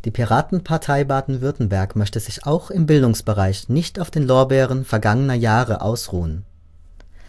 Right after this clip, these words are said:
Wir werden daran mitwirken, unser Bildungssystem zukunftstauglich zu machen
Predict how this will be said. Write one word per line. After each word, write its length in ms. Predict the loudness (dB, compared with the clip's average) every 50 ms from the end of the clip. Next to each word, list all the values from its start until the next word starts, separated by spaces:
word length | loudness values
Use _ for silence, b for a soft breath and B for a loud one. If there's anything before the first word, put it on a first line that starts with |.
| b b b
Wir 160 | 0 2 4
werden 240 | 6 6 6 4 4
daran 300 | 4 4 2 2 2 2
mitwirken, 580 | 0 -2 -2 0 2 2 2 0 0 -4 -4 -2
unser 220 | -2 -2 0 0
Bildungssystem 800 | 2 2 2 2 2 0 -2 -4 -6 -8 -4 -2 0 0 0 -2
zukunftstauglich 1000 | -2 -2 -2 -2 0 -2 -4 -4 -6 -8 -8 -4 0 0 0 0 -2 -4 -6 -2
zu 120 | 0 2
machen 400 | 2 2 2 2 0 -2 -2 B